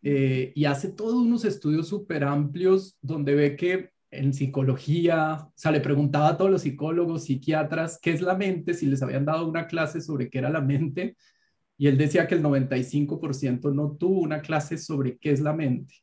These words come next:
y lo conecto con lo que dice Alicia. Él saca una definición con antropólogos, con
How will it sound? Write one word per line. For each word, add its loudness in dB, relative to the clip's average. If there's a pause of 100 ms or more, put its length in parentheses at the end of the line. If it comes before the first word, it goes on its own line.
(120)
y -4
lo 0
conecto -2
con 2
lo 0
que 0
dice 2
Alicia. 0
Él -2 (160)
saca 0
una 4
definición 2
con -4
antropólogos, 0
con -4